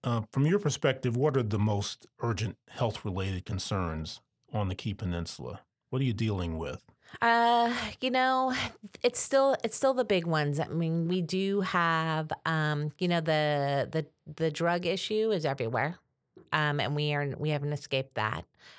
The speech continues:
Speaker 2: Um, we do have homeless population. Um, I wouldn't say that our call volume,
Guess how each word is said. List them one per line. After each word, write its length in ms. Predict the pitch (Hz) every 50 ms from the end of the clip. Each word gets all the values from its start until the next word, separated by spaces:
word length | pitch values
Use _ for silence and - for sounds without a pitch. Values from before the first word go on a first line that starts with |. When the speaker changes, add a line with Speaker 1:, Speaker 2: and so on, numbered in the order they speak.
| - - - -
Speaker 2:
Um, 260 | 165 165 160 156 156
we 120 | 160 160
do 400 | 147 139 160 160 156 156 156 160 165
have 520 | 151 160 160 156 147 147 151 147 147 147
homeless 500 | 147 - - 156 170 160 156 156 147 -
population. 960 | - - 139 - - 139 131 123 135 135 131 - - 131 131 131 143 170 175 - - - - - - - - - _ -
Um, 680 | - 165 160 151 147 147 143 139 139 139 139 139 135 - _ _ - - _ _ _ _ _ _ _ _ _ _ _ - - _ -
I 60 | 175
wouldn't 300 | 185 180 202 196 214 -
say 160 | - - 208 202
that 160 | 190 190 170
our 180 | 156 143 143
call 380 | 143 - - - - 151 147 147
volume, 800 | 151 156 147 147 143 139 135 139 139 139 135 123 131 143 135